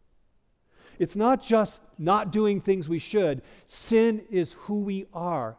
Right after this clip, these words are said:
as broken humans. The deep thread of sin is woven through the fabric of our attitudes, our actions, our entire life.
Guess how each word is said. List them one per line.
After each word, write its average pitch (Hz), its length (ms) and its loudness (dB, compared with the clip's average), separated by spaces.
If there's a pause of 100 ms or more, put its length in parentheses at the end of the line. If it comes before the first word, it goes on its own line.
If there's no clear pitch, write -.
as 139 160 -12
broken 135 420 -8
humans. 113 480 -16 (1500)
The 170 80 2
deep 208 380 2
thread 220 260 4
of 202 100 0
sin 208 220 -2
is 185 160 -4
woven 220 340 2
through 202 140 0
the 180 100 0
fabric 226 480 2
of 190 80 0
our 175 160 2
attitudes, 214 640 0
our 180 120 -2
actions, 214 460 -2
our 180 120 2
entire 226 500 4
life. 180 580 -2